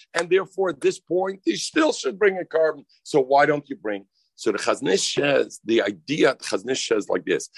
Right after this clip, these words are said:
the idea that a, a, a Nazir is Osir B'Yayin, and all the Dina Tumas Mes, after Yibolos Yimei Nizrei, before the korban. So the Chazon Ish, there's two ways to learn that halacha. One way to see it is,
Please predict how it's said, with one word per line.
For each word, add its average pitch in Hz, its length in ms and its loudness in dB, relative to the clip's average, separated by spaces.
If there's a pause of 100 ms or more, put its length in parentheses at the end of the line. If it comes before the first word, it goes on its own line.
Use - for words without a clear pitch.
(220)
the 117 160 4
idea 120 560 0
that 131 180 0
a, 104 100 4 (280)
a, 95 260 4
a 92 60 -6
Nazir 92 680 2
is 107 300 -6
Osir 151 280 0
B'Yayin, 98 760 -2 (480)
and 110 200 0 (140)
all 170 240 2
the 135 160 -4
Dina 120 340 -2
Tumas - 440 -6
Mes, 104 340 0 (220)
after - 400 2
Yibolos 123 600 0
Yimei 104 220 0
Nizrei, 107 500 0
before 120 460 -2
the 123 80 0
korban. 101 380 2 (320)
So 135 140 0
the 117 120 -4
Chazon 123 340 2
Ish, - 160 -2
there's 131 200 -2
two 175 140 -2
ways 139 340 0
to 104 100 -2
learn 98 300 0
that 85 160 4
halacha. 82 420 -2 (300)
One 190 400 4
way 180 180 6
to 135 180 -2
see 135 360 0
it 123 80 -4
is, 131 300 2